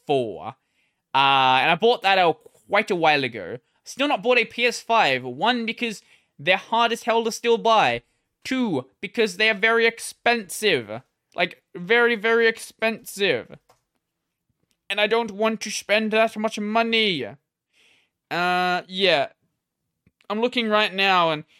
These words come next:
it seems like there, oh, there's a bundle available on, on Amazon. You can buy this bundle.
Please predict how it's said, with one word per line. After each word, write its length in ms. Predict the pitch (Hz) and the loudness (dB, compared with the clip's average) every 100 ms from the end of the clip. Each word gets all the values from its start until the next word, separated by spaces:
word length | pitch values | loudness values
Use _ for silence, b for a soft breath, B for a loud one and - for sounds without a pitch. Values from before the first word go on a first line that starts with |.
| b b 202 185 | b b -20 -16
it 100 | 220 | -12
seems 320 | 311 381 285 | -6 -6 -2
like 300 | 302 220 214 | -2 -4 -4
there, 320 | 269 262 262 262 | 0 2 0 2
oh, 120 | 285 | 0
there's 240 | 254 269 | 0 -2
a 40 | 240 | 0
bundle 420 | 240 247 240 240 | 0 0 2 0
available 540 | 202 220 220 196 220 - | 2 2 2 2 -2 -2
on, 420 | 196 202 202 208 _ _ - | -2 0 -2 -4 _ _ -6
on 200 | 233 269 | -4 -4
Amazon. 640 | 247 381 381 208 156 120 | -2 -2 -2 -2 -6 -4
You 100 | 165 | -6
can 160 | 233 208 | -4 -4
buy 600 | 165 190 165 151 285 - _ _ _ _ _ _ _ _ _ _ | 2 4 6 4 2 -2 _ _ _ _ _ _ _ _ _ _
this 300 | 180 339 349 | -8 -6 -6
bundle. 680 | 302 214 190 151 107 98 | -2 0 0 -4 -6 -8